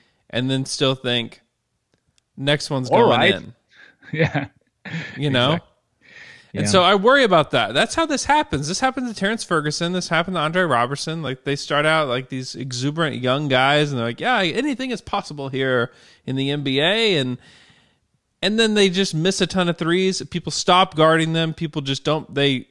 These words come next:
Speaker 1: disrespect them by not guarding them. And then it's like, "Oh, well, maybe they're right." And then you start to lose that a little bit. I,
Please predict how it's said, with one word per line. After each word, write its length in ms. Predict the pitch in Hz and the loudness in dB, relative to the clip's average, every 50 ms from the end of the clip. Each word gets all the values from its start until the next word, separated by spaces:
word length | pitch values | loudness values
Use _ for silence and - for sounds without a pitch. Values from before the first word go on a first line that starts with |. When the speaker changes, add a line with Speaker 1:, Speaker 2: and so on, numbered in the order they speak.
| - 135 123 | -14 -10 -6
Speaker 1:
disrespect 800 | - 220 262 - - 190 - - - - 196 180 - - - - | -2 -2 -2 -2 -2 -2 -2 -2 -2 0 0 0 0 -2 -6 -4
them 360 | 120 104 98 104 113 135 139 - _ _ _ _ _ _ | -2 -2 -2 -2 -4 -8 -10 -12 _ _ _ _ _ _
by 160 | - 135 131 | 0 2 2
not 280 | 131 139 139 139 139 135 | 2 2 2 2 2 2
guarding 400 | - 127 120 120 120 117 117 120 | 2 2 4 4 2 0 -2 -2
them. 200 | 120 120 123 120 | -2 -2 -2 -4
And 100 | 120 120 | -4 -6
then 100 | 120 123 | -6 -6
it's 120 | 123 - 127 | -6 -4 -4
like, 200 | 113 113 - - | -4 -4 -4 -8
"Oh, 300 | - 156 185 175 - - _ _ _ _ _ _ _ _ _ _ _ - - | -10 -10 -10 -10 -12 -16 _ _ _ _ _ _ _ _ _ _ _ -20 -20
well, 160 | - - 110 104 - _ _ | -20 -20 -20 -20 -20 _ _
maybe 380 | - - 95 98 104 123 135 147 | -20 -20 -18 -14 -12 -10 -10 -8
they're 140 | 147 151 151 | -6 -6 -4
right." 260 | 160 170 214 226 - - _ _ _ _ _ _ _ _ _ _ | -4 -4 -6 -6 -10 -14 _ _ _ _ _ _ _ _ _ _
And 160 | - 127 135 | -8 -6 -2
then 120 | 143 139 151 | -2 0 0
you 180 | 151 151 147 | 0 0 -2
start 280 | 143 - - 156 147 151 | -2 -2 -2 -2 -2 -2
to 80 | - 151 | -2 -4
lose 220 | 151 175 214 190 | -2 -2 -2 0
that 120 | 156 113 | 0 0
a 40 | 104 | 0
little 200 | 104 104 101 98 | -2 -4 -8 -10
bit. 140 | - - - | -10 -12 -6
I, 180 | - 127 135 131 | -4 -4 -4 -4